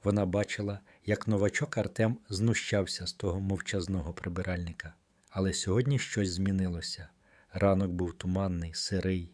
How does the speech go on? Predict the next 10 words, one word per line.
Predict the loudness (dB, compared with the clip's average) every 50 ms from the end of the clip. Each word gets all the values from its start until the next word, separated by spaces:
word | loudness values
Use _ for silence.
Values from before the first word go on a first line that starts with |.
| _ _ _ -20 -20 -20 _ 2
Біля | 4 4 4
їдальні | 4 4 2 2 2 2 2 2 2 0 -2
черга, | -4 -4 -4 -2 -2 -2 -2 -2 -4 -6 -8 _ -20 -20 -20 _ -6
усі | -4 -4 0 2 2
нервово | 2 4 2 2 2 2 0 0 -2
переминаються | -2 -4 -4 -2 0 0 0 0 0 0 0 -2 -2 -4 -4 -6 -4
з | -2
ноги | -2 -2 0 0 0 -2
на | -2 -2
ногу. | -2 -2 -2 -4 -4 -6 -8 -10